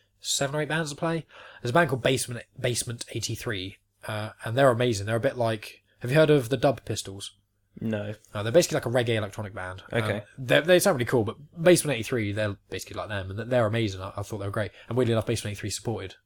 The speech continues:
Speaker 1: Dub Pistols <laughs> at one of their local gigs. It's quite funny. But, um, yeah, it was a festival called Gabe Fest, and it's now on every year, and they've got, like, they get local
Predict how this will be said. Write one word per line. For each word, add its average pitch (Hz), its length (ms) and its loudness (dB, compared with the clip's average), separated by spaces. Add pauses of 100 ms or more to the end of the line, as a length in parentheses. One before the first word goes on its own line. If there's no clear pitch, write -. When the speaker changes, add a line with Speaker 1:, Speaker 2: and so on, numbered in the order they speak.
Speaker 1:
Dub 101 140 -8
Pistols 101 340 -6
<laughs> - 20 -4
at - 180 -2
one 185 140 10
of 165 40 10
their 160 100 12
local 147 220 8
gigs. 123 240 4
It's - 80 -2
quite 107 120 -4
funny. 110 200 -2 (420)
But, 135 160 8
um, 131 280 4 (560)
yeah, 156 240 8
it 120 100 2
was 135 140 4
a 135 80 4
festival 131 480 2
called 120 180 -2
Gabe 123 240 2
Fest, - 440 -4 (100)
and 113 100 -2
it's - 160 -2
now 113 260 6
on 113 160 4
every 110 220 0
year, 104 380 0 (180)
and 104 480 -2 (160)
they've 120 220 -2
got, 113 140 0
like, 104 240 -4
they 123 100 -2
get 117 180 -4
local 117 720 2